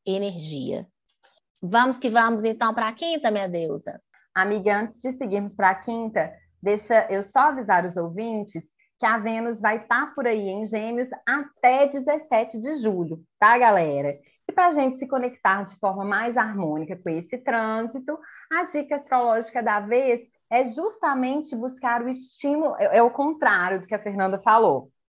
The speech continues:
Speaker 2: né? E talvez essa dica que a Fernanda traz, a gente pode colocá-la em prática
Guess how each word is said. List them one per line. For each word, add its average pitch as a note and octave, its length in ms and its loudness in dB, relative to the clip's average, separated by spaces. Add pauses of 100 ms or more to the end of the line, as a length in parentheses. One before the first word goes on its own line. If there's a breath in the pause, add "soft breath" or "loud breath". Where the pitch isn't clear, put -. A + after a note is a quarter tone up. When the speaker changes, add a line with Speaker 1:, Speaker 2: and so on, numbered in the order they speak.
(180)
Speaker 2:
né? G#3 400 4 (220 loud breath)
E G#3+ 120 -2
talvez A3+ 440 4
essa A3+ 400 0
dica G#3+ 340 -4
que A3 80 -4
a G#3 60 -4
Fernanda G3+ 520 -4
traz, G3+ 360 2
a G#3+ 60 -4
gente G3 280 -8
pode F#3+ 640 0 (260 soft breath)
colocá-la G3 600 2
em G3+ 80 -4
prática D#3 840 0